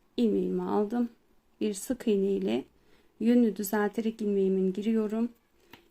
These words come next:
İncimden bir tane alıyorum. İncimi geldiği şekil üzere kapattım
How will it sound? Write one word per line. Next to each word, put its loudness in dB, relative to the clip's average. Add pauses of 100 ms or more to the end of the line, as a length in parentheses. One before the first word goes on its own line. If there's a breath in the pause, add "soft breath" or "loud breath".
(140)
İncimden 6
bir -6
tane 0
alıyorum. -2 (2250)
İncimi 4
geldiği -2
şekil -4
üzere -4
kapattım -6